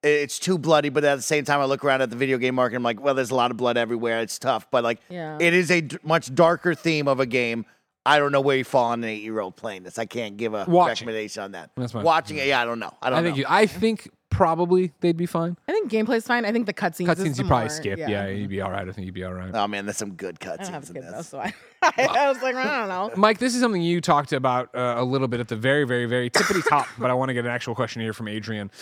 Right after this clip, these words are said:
Speaker 3: Does console gameplay hold up, or should I get ready to get a P C? I wanna stay on the consoles, Greg.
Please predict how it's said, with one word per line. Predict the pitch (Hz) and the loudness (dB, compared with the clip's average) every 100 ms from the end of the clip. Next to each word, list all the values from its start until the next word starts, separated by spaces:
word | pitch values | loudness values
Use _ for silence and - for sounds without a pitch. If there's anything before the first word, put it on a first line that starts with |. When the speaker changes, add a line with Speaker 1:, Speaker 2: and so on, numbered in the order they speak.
| - - | -16 -2
Speaker 3:
Does | 156 - | -2 0
console | 190 214 262 247 185 | 0 0 2 0 2
gameplay | 147 151 160 151 | -2 0 0 0
hold | - 170 190 147 | 2 4 4 4
up, | 110 - _ _ | 0 -6 _ _
or | 120 | -4
should | - 143 | 0 0
I | |
get | 135 127 | 0 -2
ready | 127 131 131 | -2 0 -2
to | - | -4
get | 110 110 | -4 -4
a | |
P | - 123 117 | -6 -6 -6
C? | - 104 90 85 _ - | -6 -10 -12 -18 _ -4
I | 104 | 0
wanna | 123 120 | 0 -2
stay | - 113 | -2 -2
on | 107 | -2
the | |
consoles, | - 98 - 98 | -6 -8 -8 -12
Greg. | 98 78 | -12 -16